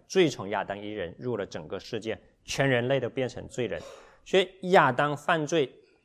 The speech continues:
我们也可以说是被动的，他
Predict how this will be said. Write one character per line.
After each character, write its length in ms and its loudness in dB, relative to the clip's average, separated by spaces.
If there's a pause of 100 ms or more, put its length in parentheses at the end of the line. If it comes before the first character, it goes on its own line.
(260)
我 140 6
们 120 4
也 120 6
可 120 -2
以 60 2
说 180 0
是 200 -4
被 360 0
动 280 0
的， 220 -10 (1120)
他 320 2